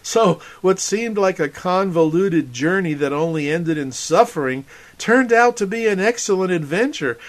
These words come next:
that ended in a family's salvation. And what made this Paul and Silas's excellent adventure was the joy of knowing that what they were going through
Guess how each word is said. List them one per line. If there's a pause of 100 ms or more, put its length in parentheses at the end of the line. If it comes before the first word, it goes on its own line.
(120)
that
ended
in
a
family's
salvation. (320)
And
what
made
this
Paul
and
Silas's
excellent
adventure (280)
was
the
joy
of
knowing
that
what
they
were
going
through